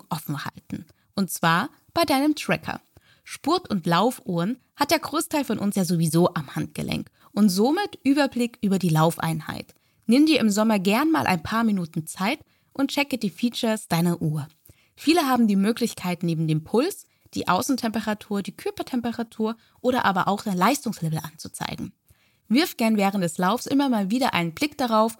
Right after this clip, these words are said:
und passe dein Training an. Trainiere nicht zu hart. Allein durch Hitze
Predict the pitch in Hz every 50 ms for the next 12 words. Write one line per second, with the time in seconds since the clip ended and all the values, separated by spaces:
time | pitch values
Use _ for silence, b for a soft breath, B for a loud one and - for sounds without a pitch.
0 | b b b b b 208 202 - - 185 180 - 170 175 165 160 160 - - -
1 | 175 180 175 165 151 160 160 - 196 - _ _ _ _ _ - - - 190 190
2 | 220 240 269 262 254 226 202 202 - - _ - - 175 - - 156 - - -
3 | - _ _ b b b b b b - 208 220 233 254 269 240 240 226 - -
4 | 277 285 285 - - 196 190 214 233